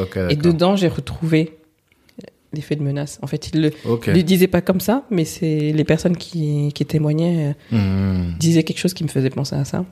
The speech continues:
Speaker 1: Ok, d'accord.
Speaker 2: J'ai pris contact avec lui, je l'ai vu, je lui ai présenté mon projet, il m'a dit, « C'est génial. »
Speaker 1: Hmm.
Speaker 2: Et je l'ai eu dans mon jury.
Speaker 1: D'accord.
Speaker 2: Voilà. Et donc, euh, voilà, cet effet de menace, il a été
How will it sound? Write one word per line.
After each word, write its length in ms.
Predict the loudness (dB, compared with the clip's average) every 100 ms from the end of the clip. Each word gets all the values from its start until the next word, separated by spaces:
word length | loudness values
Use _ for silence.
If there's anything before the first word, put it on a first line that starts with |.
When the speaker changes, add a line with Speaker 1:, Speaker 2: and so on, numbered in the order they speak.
| -2
Speaker 1:
Ok, 180 | 0 0
d'accord. 520 | -6 -10 _ -10 -6
Speaker 2:
J'ai 120 | 0
pris 160 | 2 0
contact 420 | 0 -2 -2 -2
avec 260 | -2 -2 -2
lui, 300 | 0 2 2
je 100 | 0
l'ai 100 | -2
vu, 320 | 0 0 0
je 40 | -2
lui 60 |
ai 20 |
présenté 340 | -4 -4 -4 -4
mon 80 | -6
projet, 340 | -4 -2 -2
il 80 | -2
m'a 80 | -6
dit, « 100 | -8
C'est 140 | -8
génial. » 380 | -8 -8 -6 -8 -8 0
Speaker 1:
Hmm. 540 | 4 6 6 4 2 0 -6
Speaker 2:
Et 40 | -10
je 80 |
l'ai 80 | -6
eu 120 | -4
dans 120 | -4 -4
mon 160 | -4
jury. 300 | -6 -8 -10 _ _
Speaker 1:
D'accord. 540 | -2 2 2 0 -6 -6 -4
Speaker 2:
Voilà. 280 | 0 0 -2 -8 -12 -14 -14 -6 0
Et 60 |
donc, 240 | 2 2 2
euh, 60 |
voilà, 220 | 2 2
cet 200 | 2 0
effet 200 | 0 0
de 60 | 0
menace, 300 | 2 0 0
il 100 | 2
a 40 | 0
été 520 | 2 0 2 0